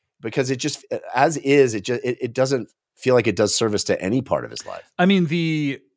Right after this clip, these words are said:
Speaker 2: the poster image of Napoleon says, "He came from nothing, he conquered everything."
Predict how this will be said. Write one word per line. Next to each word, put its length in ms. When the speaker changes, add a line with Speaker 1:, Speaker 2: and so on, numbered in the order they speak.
Speaker 2:
the 180
poster 680
image 420
of 180
Napoleon 500
says, 300
"He 200
came 340
from 240
nothing, 420
he 140
conquered 400
everything." 340